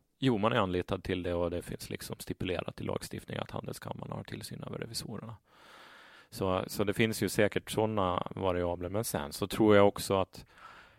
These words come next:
eh, kanske lite för ofta har man inte varit tillräckligt kritisk mot den näringslivspolitik som har bedrivits. Och där var jag väldigt noga med att vi skulle föra företagarnas talan. Eh,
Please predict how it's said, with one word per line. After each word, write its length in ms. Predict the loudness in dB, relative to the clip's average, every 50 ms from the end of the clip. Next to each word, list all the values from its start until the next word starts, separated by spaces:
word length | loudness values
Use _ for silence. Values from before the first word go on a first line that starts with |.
| _ _ _ _ -18
eh, 100 | -16 -14 -14 -14 -16 -18 -20 -20 -20 _ _ _ -20 _ _ _ _ _ -6
kanske 440 | -2 0 0 0 0 0 2 2 2
lite 420 | 2 2 -2 -4 -4 -6 -6 -4
för 120 | -2 0
ofta 480 | 0 0 0 -2 -8 -16 -6 -2 0 2
har 160 | 2 4 2
man 160 | 2 2 0
inte 180 | -2 -4 -6 -4
varit 220 | -4 -4 -4 -4 -4
tillräckligt 400 | -4 -6 -6 -6 -8 -14 -16 -12
kritisk 640 | -8 -6 -6 -6 -8 -6 -6 -4 -4 -4 -6 -8
mot 220 | -8 -8 -8 -8 -10 _ -8
den 280 | -6 -6 -6 -6 -6
näringslivspolitik 1080 | -4 -4 -4 -4 -4 -6 -10 -10 -10 -12 -12 -8 -6 -4 -4 -4 -4 -6 -6 -8 -6
som 120 | -8 -8 -6
har 80 | -6
bedrivits. 760 | -4 -4 -4 -4 -4 -4 -4 -4 -6 -6 -6 -8 -12 -12 -14 -14
Och 220 | -12 -12 -10 -6
där 180 | -4 -2 -2 0
var 200 | -2 -2 -4 -4
jag 140 | -4 -4 -2
väldigt 540 | -2 -2 -2 -2 -4 -8 -8 -8 -8 -6 -6
noga 340 | -6 -4 -4 -4 -4 -4
med 260 | -4 -4 -4 -4 -4 -4
att 160 | -6 -6 -8
vi 80 | -10
skulle 200 | -10 -10 -12 -8
föra 360 | -4 -2 0 0 0 0 -2 -6 -10 _ _ _ _ _ _ _ _ _
företagarnas 1000 | 0 2 4 4 4 2 -2 -4 -4 -4 -4 -6 -6 -6 -6 -6 -6 -8 -10 -6 _
talan. 440 | 6 6 8 8 6 2 0 -4 -4 -8 _ _ _ _ _ _ _ _ -20 -20 -20 -20 _ _ _
Eh, 720 | -6 -4 -2 -2 -2 -2 -2 -4 -6 -6 -8 -8 -8 -10